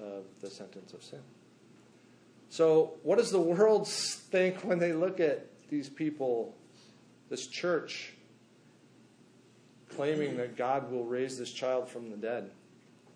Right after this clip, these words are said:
Is that, is that sound doctrine? No. No, because that promise is nowhere in the Gospels.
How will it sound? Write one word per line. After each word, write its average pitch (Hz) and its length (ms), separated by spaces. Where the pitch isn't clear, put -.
Is 113 120
that, 147 260
is - 80
that 160 200
sound 147 380
doctrine? 135 520
No. 147 200
No, 131 120
because 117 240
that 143 240
promise 135 320
is 117 120
nowhere 151 540
in 160 260
the 143 120
Gospels. 156 920